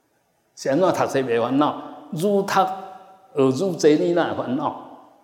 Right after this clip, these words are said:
但是俺若有所求，你就起烦恼。我希望明仔载要考，考，考九十分，即马较单读啊一半尔，要安怎考九十？这时候你就开始烦恼了。所以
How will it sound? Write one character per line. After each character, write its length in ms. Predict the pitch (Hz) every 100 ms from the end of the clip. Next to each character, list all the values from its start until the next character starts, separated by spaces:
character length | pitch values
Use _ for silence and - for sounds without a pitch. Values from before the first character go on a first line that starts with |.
| _ -
但 180 | 147 123
是 100 | 165 175
俺 140 | 208
若 380 | 196 143 165 208
有 60 |
所 280 | 196 196 185
求， 160 | - 117 104 - - - - _
你 160 | - 160
就 100 | 131
起 180 | - 156
烦 200 | 131 127
恼。 340 | 143 98 90 - - - -
我 140 | 208
希 200 | 202 190 165
望 180 | 143
明 120 | 156 160
仔 100 | 196
载 140 | 170
要 120 | 160
考， 160 | 185 -
考， 140 | - 180 - 180
考 20 |
九 180 | 180 156
十 100 | 160 135
分， 140 | 156 - - -
即 180 | - 220
马 200 | 226 208
较 140 | - 214
单 260 | 180 180
读 260 | - - 139
啊 440 | 170 151 - -
一 100 | - 123 147
半 240 | 120 107
尔， 180 | 101 113 - -
要 160 | 185 190
安 80 |
怎 100 | 196
考 160 | 180 190
九 240 | 175 170
十？ 100 | 160 170 - - - -
这 180 | 180
时 160 | 143 156
候 60 | 135
你 120 | 160
就 80 | 127
开 160 | 120
始 180 | 113 151
烦 200 | 104 131
恼 80 | 139
了。 100 | 120 - - - -
所 200 | - 214
以 120 | 233